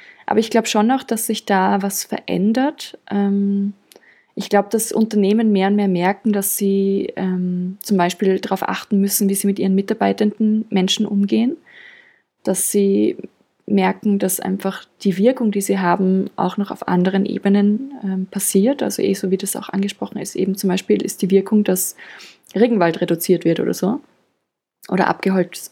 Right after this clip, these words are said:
abgeholzt wird, gerodet wird. Ähm, ich glaub, dass aber tatsächlich da einfach der, der finanzielle Anreiz fehlt. Also ich glaub, wenn, was ja sozusagen auch eine ökosoziale Steuerreform zum Beispiel versuchen würde, ist ja genau diese Dinge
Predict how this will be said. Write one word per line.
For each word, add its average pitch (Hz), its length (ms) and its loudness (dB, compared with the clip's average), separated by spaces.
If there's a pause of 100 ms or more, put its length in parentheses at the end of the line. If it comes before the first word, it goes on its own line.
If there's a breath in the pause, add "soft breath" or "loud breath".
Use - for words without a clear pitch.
abgeholzt 185 580 -4
wird, 208 180 0
gerodet 185 420 -2
wird. 214 180 0 (1000 loud breath)
Ähm, 196 640 2 (800)
ich 202 160 -2
glaub, 208 260 2
dass 220 180 0
aber 208 140 0
tatsächlich 208 720 -2 (680)
da 202 680 2 (100)
einfach 190 400 -4
der, 180 460 0 (120)
der 196 80 -4
finanzielle 196 600 2
Anreiz 180 500 -2
fehlt. 170 400 0
Also 175 140 -8
ich 185 100 -8
glaub, 185 240 -4
wenn, 190 340 0 (1600 loud breath)
was 190 300 0
ja 208 100 4
sozusagen 208 340 0
auch 190 180 0
eine 202 120 2
ökosoziale 202 540 0
Steuerreform 220 640 0
zum 220 140 -4
Beispiel 214 220 -4
versuchen 240 460 -2
würde, 226 240 2
ist - 220 -2
ja 202 100 2
genau 190 320 0
diese 202 240 -2
Dinge 202 480 0